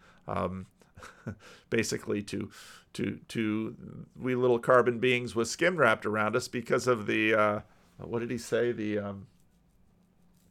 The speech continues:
the divine realm, or I forget what, what term he said, the, the heavenly host. No, it wasn't. It was, it was the,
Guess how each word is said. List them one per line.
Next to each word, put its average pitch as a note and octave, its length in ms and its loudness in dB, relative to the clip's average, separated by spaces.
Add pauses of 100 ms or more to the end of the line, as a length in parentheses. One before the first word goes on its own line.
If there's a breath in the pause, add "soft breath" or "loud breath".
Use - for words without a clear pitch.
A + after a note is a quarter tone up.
(200)
the G2 120 -10
divine G2+ 380 -8
realm, A#2 380 -2
or G#2 60 -2
I G2 60 -2
forget G2+ 280 -2
what, G2+ 200 2
what G#2+ 180 -2
term G2+ 220 -4
he F#2+ 100 -8
said, F#2 380 -2
the, F#2 160 0
the F2+ 120 -8
heavenly A2 380 -2
host. A2+ 380 -2
No, - 100 -12
it - 80 -16
wasn't. F2+ 240 -14
It D#2+ 80 -8
was, - 180 -14 (360 loud breath)
it - 40 -10
was - 140 -6
the, G2+ 220 -2